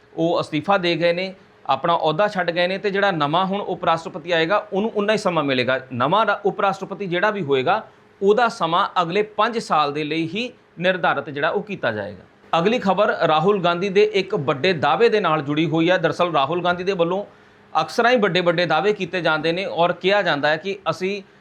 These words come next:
ਕੁਛ ਐਸਾ ਪੇਸ਼ ਕਰਾਂਗੇ ਜਿਹਦੇ ਨਾਲ ਧਮਾਕਾ ਹੋ ਜਾਏਗਾ। ਹੁਣ ਰਾਹੁਲ ਗਾਂਧੀ ਦਾ ਬਿਆਨ ਚਰਚਾ ਦਾ ਵਿਸ਼ਾ ਬਣਿਆ ਹੋਇਆ ਹੈ। ਕਾਂਗਰਸ ਆਗੂ ਰਾਹੁਲ ਗਾਂਧੀ ਨੇ ਸ਼ੁੱਕਰਵਾਰ ਨੂੰ ਦਾਅਵਾ ਕੀਤਾ ਹੈ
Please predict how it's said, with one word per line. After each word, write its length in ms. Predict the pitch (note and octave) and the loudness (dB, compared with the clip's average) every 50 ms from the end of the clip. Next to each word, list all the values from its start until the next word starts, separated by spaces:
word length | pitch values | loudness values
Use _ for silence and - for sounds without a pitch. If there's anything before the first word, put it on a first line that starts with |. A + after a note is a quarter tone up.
| _ _ _ _ - - - | _ _ _ _ -8 -4 -2
ਕੁਛ 140 | F3 E3 - - | -2 -2 -2 -2
ਐਸਾ 260 | D#3+ D#3+ D#3+ - A3 | -2 -2 0 0 0
ਪੇਸ਼ 260 | G#3+ G3+ F#3 E3+ - | 0 0 -2 -2 -2
ਕਰਾਂਗੇ 340 | - F3 E3 E3+ F3 F#3+ G#3+ | -2 0 0 0 0 0 0
ਜਿਹਦੇ 180 | G#3 G3 F3+ F#3+ | 0 0 0 0
ਨਾਲ 120 | G3+ G3+ G#3 | 0 -2 0
ਧਮਾਕਾ 320 | A3+ A3 G#3+ G3 - D#3+ C#3+ | 0 0 0 0 0 -2 -2
ਹੋ 140 | B2+ B2+ | -2 -2
ਜਾਏਗਾ। 300 | A#2 A#2+ A#2+ A2 A#2+ A2+ - - - - - - - _ - D#3+ | -4 -4 -4 -4 -6 -8 -8 -12 -20 -20 -20 -20 -20 _ -2 0
ਹੁਣ 140 | G#3 B3+ C4 | 2 4 4
ਰਾਹੁਲ 320 | A#3+ G#3+ G3 G#3 A3 G#3+ | 4 2 2 2 0 0
ਗਾਂਧੀ 200 | G3+ G3+ G3+ G#3 | -2 -2 -2 0
ਦਾ 100 | G#3 G#3+ | 0 0
ਬਿਆਨ 340 | G3 D#3+ E3+ E3 F3 F#3+ G3 - - _ _ _ _ - D3 - _ _ - | 0 0 0 0 0 -2 -4 -8 -20 _ _ _ _ -20 -20 -20 _ _ -4
ਚਰਚਾ 300 | G3 F3 - - A3+ G#3+ | -4 -2 0 2 2 2
ਦਾ 80 | G#3+ | 2
ਵਿਸ਼ਾ 260 | F#3 D#3+ D#3 - D#3+ | 0 -2 -2 -2 -2
ਬਣਿਆ 260 | C#3+ C#3 C#3 C3+ C3+ C#3 | -2 0 -2 -2 -2 -2
ਹੋਇਆ 220 | C3 D3 D3 C#3+ | -2 0 0 2
ਹੈ। 200 | C3+ - - - - _ _ _ _ - | 0 0 -2 -8 -20 _ _ _ _ -2
ਕਾਂਗਰਸ 360 | - F3 F3+ F#3+ A3 A#3 G3 G#3 | 0 0 2 0 0 -2 0 -2
ਆਗੂ 300 | E3+ E3+ E3+ G#3+ A#3 G3+ | -2 -2 -2 -2 0 2
ਰਾਹੁਲ 320 | E3+ D3 C#3+ E3+ F3 E3 | 2 2 0 -2 -4 -2
ਗਾਂਧੀ 240 | E3 E3 E3+ F3 F#3+ | -2 -2 -2 -2 -6
ਨੇ 120 | G3+ A3+ | -8 -8
ਸ਼ੁੱਕਰਵਾਰ 500 | G#3+ - F3 - F3+ E3+ E3+ E3+ D#3+ D#3+ | -10 -10 -6 -2 -2 0 2 4 2 2
ਨੂੰ 180 | D#3+ F#3 F#3+ D#3+ | 2 0 -4 -2
ਦਾਅਵਾ 280 | C#3 C3+ D#3+ G3+ A#3 | 0 0 2 2 2
ਕੀਤਾ 300 | A3+ - F3+ - - E3 | 0 0 -4 -4 0 0
ਹੈ 180 | D#3 E3+ F3+ | 0 0 -2